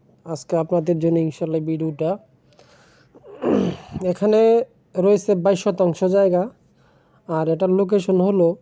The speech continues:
দক্ষিণ শিলমান্দি এক নং ওয়ার্ড, নরসিংদী সদর, নরসিংদী। আশেপাশে বাড়িঘর আছে। আর এই জমিটিতে আসার জন্য, এ, পাঁচ ফুট রাস্তা পাবেন, পাঁচ ফুট।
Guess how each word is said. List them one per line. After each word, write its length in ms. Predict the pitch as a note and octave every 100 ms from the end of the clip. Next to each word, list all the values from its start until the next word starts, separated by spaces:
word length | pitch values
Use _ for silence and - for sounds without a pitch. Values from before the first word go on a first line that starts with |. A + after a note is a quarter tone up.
| D#3+
দক্ষিণ 320 | E3+ F3+ F3
শিলমান্দি 800 | D3+ F#3+ F#3+ F#3+ G3 G3+ G#3 G#3+ - _ _ _ _ _
এক 200 | E3+ E3+
নং 180 | F3 F3
ওয়ার্ড, 340 | F#3+ E3 D3+ F#3 _ F#3
নরসিংদী 500 | F3 F3+ E3+ D#3 D#3+
সদর, 400 | - F#3 F3 G3+ F#3+
নরসিংদী। 640 | E3 D#3+ - D3+ D3+ F#3+ - _ _ _ _ _ _ -
আশেপাশে 520 | D3+ C#3 E3 E3 F3
বাড়িঘর 440 | E3 E3+ D#3+ D#3+
আছে। 380 | E3 E3 F#3+ G3+
আর 220 | F3+ D#3
এই 120 | D#3
জমিটিতে 460 | D#3 E3+ F3+ E3+ E3+
আসার 320 | E3 E3+ D#3+
জন্য, 480 | E3+ F3+ G3 A#3 D4 - _ _ _ _ _ -
এ, 340 | D#3 D#3 D3+ -
পাঁচ 160 | G3 F#3
ফুট 160 | G3+ F3+
রাস্তা 260 | F3 - C#3
পাবেন, 260 | C#3 C3+ B2+
পাঁচ 240 | - - -
ফুট। 220 | C#3+ C3